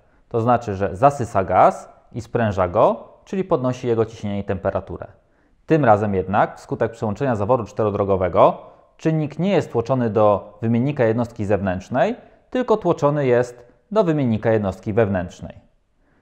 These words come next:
W tym przypadku wymiennik jednostki wewnętrznej pełni rolę skraplacza. To znaczy, że czynnik chłodniczy oddaje ciepło do powietrza w pomieszczeniu,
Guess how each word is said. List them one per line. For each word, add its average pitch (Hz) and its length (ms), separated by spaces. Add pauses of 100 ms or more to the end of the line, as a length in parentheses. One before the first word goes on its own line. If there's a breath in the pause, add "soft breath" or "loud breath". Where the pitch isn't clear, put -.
(120)
W - 60
tym 196 180
przypadku 147 840
wymiennik 135 420
jednostki 123 360
wewnętrznej 127 460
pełni 117 280
rolę 104 200
skraplacza. 98 540 (440 soft breath)
To 131 120
znaczy, 120 640
że 123 160
czynnik 196 400
chłodniczy 117 540
oddaje 135 380
ciepło 135 420
do 131 120
powietrza 127 460
w - 60
pomieszczeniu, 107 720